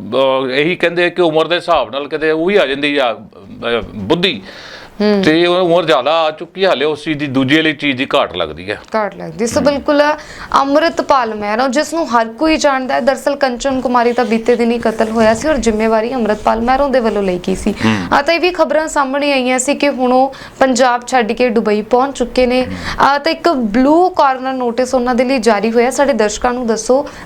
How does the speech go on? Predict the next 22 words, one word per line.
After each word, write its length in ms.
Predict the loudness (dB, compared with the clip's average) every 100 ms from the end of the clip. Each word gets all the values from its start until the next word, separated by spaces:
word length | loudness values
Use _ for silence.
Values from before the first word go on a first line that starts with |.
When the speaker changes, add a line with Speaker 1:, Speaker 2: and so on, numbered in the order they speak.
| 0
Speaker 2:
ਬਲੂ 280 | 2 4 4
ਕਾਰਨਰ 380 | 4 2 0
ਨੋਟਿਸ 420 | 0 0 0 -2 -2
ਹੁੰਦਾ 300 | 2 2 2
ਕੀ 260 | 0 2
ਹੈ 100 | 2 -2 -12 -4 0
ਔਰ 120 | 0
ਇਸ 260 | 0 -2
ਦੇ 120 | 0 2
ਬਾਰੇ 220 | 2 0
ਥੋੜ੍ਹਾ 320 | -4 0 0
ਜਿਹਾ 160 | 0 -4
ਵਿਸਥਾਰਪੂਰਵਕ 760 | -4 -2 -2 0 0 0 0
ਜਾਣਨਾ 360 | 0 0 0 -2
ਬੇਹੱਦ 280 | -2 -2 -4
ਜ਼ਰੂਰੀ 260 | -6 -4
ਹੈ। 360 | -6 -8 -8 -10 -10 0
Speaker 1:
ਦੇਖੋ, 280 | 2 4 4
ਇਹ 280 | 4 2 0 -4
ਇੰਟਰਪੋਲ 880 | -2 0 4 2 4 4 4 2 0
ਦੇ 140 | 2 2
ਵਿੱਚ, 420 | 0 -2 0 2